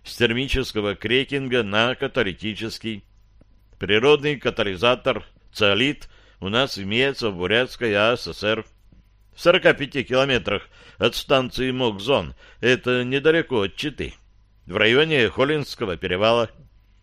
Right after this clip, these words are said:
На самом перевале чуть южнее. Есть такой учёный у нас, профессор Зелинский. Ему можно поручить этот вопрос и вопрос получения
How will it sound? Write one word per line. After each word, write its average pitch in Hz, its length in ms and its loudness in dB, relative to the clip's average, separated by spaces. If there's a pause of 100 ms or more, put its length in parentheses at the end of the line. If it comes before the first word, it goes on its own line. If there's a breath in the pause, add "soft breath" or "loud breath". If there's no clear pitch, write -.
(200)
На 127 320 2
самом 135 320 0
перевале 147 540 2
чуть 135 320 -6
южнее. 107 640 -4 (640 soft breath)
Есть 165 260 2
такой 156 340 2
учёный 165 420 0
у 120 100 -2
нас, 87 480 -8
профессор 120 560 0
Зелинский. 104 800 -6 (440)
Ему 151 300 -2
можно 170 260 4
поручить 131 600 -4
этот 110 280 -4
вопрос 104 540 -2 (300 loud breath)
и 147 100 0
вопрос 170 360 2
получения 139 800 -2